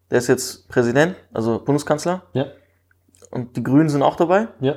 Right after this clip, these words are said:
Speaker 1: Und dieser Werner, heißt der
Speaker 2: Kogler.
Speaker 1: Werner Kogler?
Speaker 2: Ja.
Speaker 1: Der ist Vizekanzler?
Speaker 2: Ja. Und Sportminister, <laughs> Alter.
Speaker 1: Ja, und er sieht aus, ja, er sieht aus wie eine Donut, ey.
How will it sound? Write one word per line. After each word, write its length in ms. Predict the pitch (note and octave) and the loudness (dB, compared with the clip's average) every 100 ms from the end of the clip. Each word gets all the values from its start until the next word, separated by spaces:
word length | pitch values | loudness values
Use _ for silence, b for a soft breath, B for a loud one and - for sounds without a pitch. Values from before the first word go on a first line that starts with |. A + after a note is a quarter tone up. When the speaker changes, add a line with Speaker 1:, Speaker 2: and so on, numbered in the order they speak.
| B B B | B B B
Speaker 1:
Und 140 | - A#2+ | -8 -4
dieser 300 | A2+ A#2+ A2 | 2 2 4
Werner, 540 | C3 C3+ B2+ A#2 A2 - - - | 4 4 4 4 0 -6 -16 -2
heißt 240 | C3 D3+ | 0 4
der 40 | C3+ | 6
Speaker 2:
Kogler. 140 | D#3+ | 6
Speaker 1:
Werner 80 | E3+ | 4
Kogler? 360 | G2 E3 F#3+ G#3 - | 4 4 2 -2 -4
Speaker 2:
Ja. 160 | A#2+ A#2+ b b _ - | -4 -6 b b _ 0
Speaker 1:
Der 100 | B2+ | 0
ist 180 | B2+ - | 0 -6
Vizekanzler? 520 | F#3 G#3+ G#3 A#3 A#3+ - | -6 -4 -4 -4 -8 -2
Speaker 2:
Ja. 120 | - D#3 - _ _ | 0 0 -6 _ _
Und 120 | C#3+ | -4
Sportminister, 960 | C3+ - - - C#3+ B2+ - - - - | -4 -6 -4 0 0 0 -4 -10 -10 -10
<laughs> 40 | - | -10
Alter. 360 | - - - | -12 -10 2
Speaker 1:
Ja, 180 | D3 D#3 | 6 6
und 80 | D#3 | 6
er 60 | C#3+ | 4
sieht 140 | D3 | 4
aus, 400 | - D3 - - | 4 4 2 -2
ja, 100 | B2+ C3 | 2 2
er 60 | |
sieht 180 | C3+ B2+ | 2 2
aus 240 | C3 C3+ | 2 2
wie 60 | C3+ | -4
eine 100 | C3 | -6
Donut, 440 | A#2 B2 B2+ A2 - | -2 0 0 -4 -6
ey. 140 | A2+ | -8